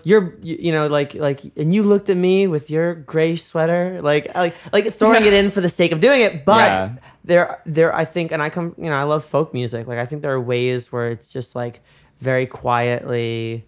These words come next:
Speaker 1: setting
Speaker 3: Well,
Speaker 1: up certain
Speaker 3: I feel like it's like,
Speaker 1: scenes,
Speaker 3: it's
Speaker 1: you
Speaker 3: like,
Speaker 1: know?
Speaker 3: it's like the, um, it reminds me of the lessons from the screenplay about Gone Girl and about, like,
Speaker 2: Mm.
Speaker 3: subtext. Like, it's like, you know, when, when you,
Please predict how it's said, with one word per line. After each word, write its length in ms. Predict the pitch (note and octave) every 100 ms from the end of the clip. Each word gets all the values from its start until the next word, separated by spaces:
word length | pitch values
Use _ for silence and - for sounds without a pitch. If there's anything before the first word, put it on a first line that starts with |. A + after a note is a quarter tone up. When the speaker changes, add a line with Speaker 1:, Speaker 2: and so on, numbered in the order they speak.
| _
Speaker 1:
setting 420 | - - C3 A#2+
Speaker 3:
Well, 100 | A#2+
Speaker 1:
up 80 | A#2+
certain 240 | - B2 -
Speaker 3:
I 20 |
feel 100 | G#3
like 100 | G3+
it's 140 | D3+
like, 180 | F3 C#3+
Speaker 1:
scenes, 60 | C#3+
Speaker 3:
it's 80 |
Speaker 1:
you 60 | B2
Speaker 3:
like, 120 | -
Speaker 1:
know? 160 | B2 C3+ C3
Speaker 3:
it's 180 | B2
like 160 | E3+ E3
the, 580 | C#3+ C#3+ C#3 C3+ B2 A2+
um, 200 | A2+ B2 -
it 80 |
reminds 320 | B2 C#3 C#3+ C#3
me 100 | C3+
of 140 | A#2
the 320 | A#2+ A2+ G#2+ - _ _ -
lessons 300 | A2+ B2 A2+
from 100 | G#2+
the 80 |
screenplay 340 | - G#2 G2 G2+
about 460 | F#2+ F2 F2 -
Gone 300 | - F#2+ F#2+
Girl 380 | F#2+ C#2 - B2 -
and 100 | G2+
about, 400 | F#2 F#2 F2 -
like, 100 | A3+
Speaker 2:
Mm. 260 | B3 B3 A3+
Speaker 3:
subtext. 640 | - F3 - - - -
Like, 160 | G#2+ A2+
it's 100 | -
like, 180 | A#2 - B2
you 100 | A2
know, 120 | A#2 A2
when, 240 | A2 G#2+
when 100 | A2+
you, 220 | A2 A2+